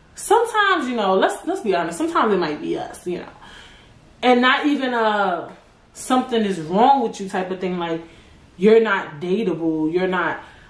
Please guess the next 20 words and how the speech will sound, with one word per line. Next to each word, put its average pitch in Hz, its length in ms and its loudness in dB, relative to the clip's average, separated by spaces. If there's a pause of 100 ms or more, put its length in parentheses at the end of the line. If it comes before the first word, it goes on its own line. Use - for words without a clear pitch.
(160)
I'm 262 200 2
saying 233 800 0
in 214 120 0
a 214 60 2
sense 220 340 0
of 185 240 2
your 196 120 4
mental 208 460 2
health. 160 200 0
Have 190 220 0
you 220 80 4
done 202 160 2
the 196 80 0
work? 190 260 4
Are - 140 2
you 240 180 2
dealing 233 300 4
with 226 120 0
some 208 260 -4
demons, 190 760 -2